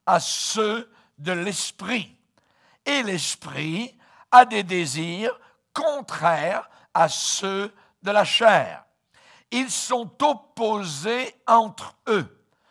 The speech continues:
afin que vous ne fassiez pas ce que vous voudriez.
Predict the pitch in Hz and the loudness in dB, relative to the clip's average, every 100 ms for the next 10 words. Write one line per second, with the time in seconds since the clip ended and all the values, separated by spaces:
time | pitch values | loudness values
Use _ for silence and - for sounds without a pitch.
0 | _ _ - 196 - 233 294 294 180 214 | _ _ 0 0 0 -2 0 -2 -6 -6
1 | 165 160 311 370 262 208 190 - - 180 | -6 -8 -8 -8 -6 -6 -6 -8 -2 -2
2 | - - 180 165 - _ 202 185 - _ | -4 -12 -8 -8 -10 _ 2 2 0 _
3 | _ _ - - - 226 196 _ - 233 | _ _ -16 -12 -6 -6 -6 _ -4 -2
4 | 254 247 180 139 208 269 262 - _ - | 0 -4 -10 -10 -6 -6 -8 -14 _ -18
5 | 139 135 156 302 247 180 180 190 233 175 | -14 -12 -8 -6 -6 -8 -10 -2 -2 -2